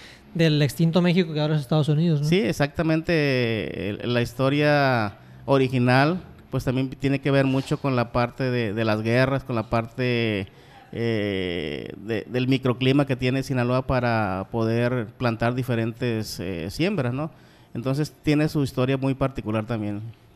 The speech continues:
Speaker 1: Qué, qué, qué curioso, ¿no? Y que, y que por ideas, eh, que, pues, simplemente que se, que se acuñaron en el, en el tiempo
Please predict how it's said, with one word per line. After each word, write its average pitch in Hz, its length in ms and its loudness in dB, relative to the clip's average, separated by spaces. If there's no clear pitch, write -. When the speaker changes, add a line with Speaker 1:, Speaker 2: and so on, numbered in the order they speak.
Speaker 1:
Qué, 156 260 -2
qué, 151 380 -6
qué 156 160 -6
curioso, 175 460 -2
¿no? 175 120 2
Y 185 60 2
que, 156 300 -2
y 170 140 -2
que 147 220 0
por 147 300 2
ideas, 160 760 2
eh, 143 840 -6
que, 143 840 0
pues, 214 140 6
simplemente 220 460 8
que 226 140 2
se, 185 240 2
que 185 120 0
se 185 100 2
acuñaron 170 680 4
en 196 100 4
el, 156 220 -2
en 156 160 -2
el 139 140 0
tiempo 170 500 2